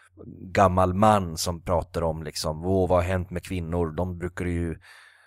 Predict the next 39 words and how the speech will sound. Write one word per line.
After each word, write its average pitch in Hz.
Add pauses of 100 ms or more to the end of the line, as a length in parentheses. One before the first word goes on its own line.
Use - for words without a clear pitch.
(160)
deras 101
ambition 107
brukar 95
ju 98
vara 95
att 87
ta 95
hand 92
om 85
hemmet 92
och 87
nu 90
ska 87
de 85
springa 82
omkring 82
och 82
ha 80
rösträtt 85
liksom. 76
Om 87
vi 87
inte 87
aktar -
oss -
så 78
kommer 78
de 80
snart - (400)
styra 92
världen." 98 (100)
Så -
det 107
finns 113
liksom 92
någon 87
sorts, 92
ja -
men, 135